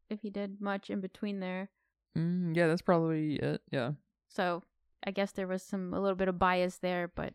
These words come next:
Speaker 1: I don't know if they try to force a relationship here with these two, with Mirage and Noah, but I, I, you know, you didn't, you didn't completely fool me,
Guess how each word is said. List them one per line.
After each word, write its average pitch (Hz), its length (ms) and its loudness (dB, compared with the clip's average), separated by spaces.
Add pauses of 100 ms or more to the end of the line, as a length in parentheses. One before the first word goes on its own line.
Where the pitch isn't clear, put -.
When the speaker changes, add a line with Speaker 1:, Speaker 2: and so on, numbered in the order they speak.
(340)
Speaker 1:
I 208 80 8
don't 220 180 4
know 247 220 6
if 247 120 0
they 220 120 4
try 214 300 4
to 254 100 4
force 269 420 2
a 262 100 2
relationship 269 680 2
here 269 240 4
with 269 160 0
these 269 260 2
two, 269 320 2
with 247 160 -2
Mirage 208 540 0
and 220 100 0
Noah, 214 440 2 (380)
but - 140 -2
I, - 240 0
I, 269 600 2
you 269 160 0
know, 294 120 4
you 302 160 0
didn't, 330 360 0
you 302 100 2
didn't 349 240 0 (100)
completely 320 480 4
fool 302 300 4
me, 202 380 2